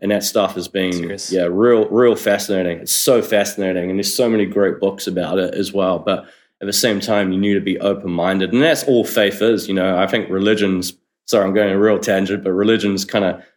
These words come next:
Speaker 1: labeled faith to the point where a lot of people that aren't into religion, you know, they think it's taboo and it puts them off. But that's all faith is, believing into something that's not quite real yet. But the scientific name is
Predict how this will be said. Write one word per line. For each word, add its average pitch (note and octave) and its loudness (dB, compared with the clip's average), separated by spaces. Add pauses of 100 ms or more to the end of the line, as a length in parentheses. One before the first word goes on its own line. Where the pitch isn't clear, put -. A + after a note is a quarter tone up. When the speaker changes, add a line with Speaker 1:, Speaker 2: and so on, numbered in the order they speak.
Speaker 1:
labeled G2+ 0
faith F#2+ -2 (420)
to G2 -10
the G2 -2
point G2+ -2
where F#2+ 0
a G#2 0
lot F#2+ 2
of F2 -2
people G2+ -2
that F#2 0
aren't F#2+ 0
into F#2 -4
religion, F2+ -2
you F#2+ -4
know, F2+ -2
they F2+ -4
think G2 -8
it's - -10
taboo F2+ -2
and F2+ -2
it - -10
puts - -6
them F#2 -2
off. G2 0
But A2 -2
that's - 0
all G2+ 2
faith F2+ -2
is, A2 2
believing F#2+ 0
into F#2 -6
something F2+ -4
that's - -8
not F2 -4
quite F2 0
real G2 2
yet. E2 -6
But - -6
the F2+ 0
scientific G2+ -4
name F2 -2
is E2+ -8